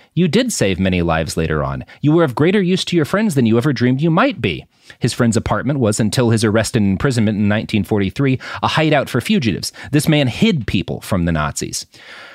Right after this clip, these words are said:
"For the sake of argument," he said, I will agree that I saved many lives later on, yes, which you would not have done if you had refused to take the oath in nineteen thirty-five. Yes. Of course I must explain. First of all,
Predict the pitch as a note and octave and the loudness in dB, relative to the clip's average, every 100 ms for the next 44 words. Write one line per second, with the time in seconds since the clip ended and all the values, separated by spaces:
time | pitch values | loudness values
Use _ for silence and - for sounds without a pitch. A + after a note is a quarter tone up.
0 | - - F#3 - C4+ D4 G#3 G#3 A3 D3+ | -12 -2 0 2 2 2 2 2 2 0
1 | F2 G2+ F#2+ F2 E2 - E3+ G3 G3+ E3 | 0 -2 -2 0 -2 0 0 2 2 2
2 | E3 A#3+ B2 F2+ F2 - F#2+ F2+ G2 F#2+ | 2 2 2 0 0 0 0 2 2 2
3 | F2+ F2 E2 F2+ E2 D#2+ D2 E2+ D#3+ D3 | 2 0 0 0 0 0 0 2 2 0
4 | - - _ - B2 B2 D#3 C#3 C3 D#3+ | -2 -8 _ -4 -2 2 2 4 4 4
5 | C3+ F3 B3 - A2+ A2 - A#2 - B2 | 2 2 0 0 0 2 2 0 0 0
6 | C#3 C3+ C3+ D3 D3+ C#3+ D#3 E3+ D3+ E3+ | -2 0 2 2 2 2 0 0 0 0
7 | D#3+ A#3 B3+ F#2 - _ _ B2 G#3 C#3+ | 2 2 2 0 -6 _ _ 0 2 2
8 | - - - _ _ - _ _ B2+ - | -4 -8 -10 _ _ -20 _ _ -6 -2
9 | F#3+ F#3 E3+ D#3 C3+ B2 - F3 E3+ F2 | 0 2 2 2 0 -2 -4 -2 0 0
10 | - _ _ _ - F#3+ A3 F#3 A#2+ G2+ | -4 _ _ _ -2 0 2 2 2 2
11 | F#2 | 0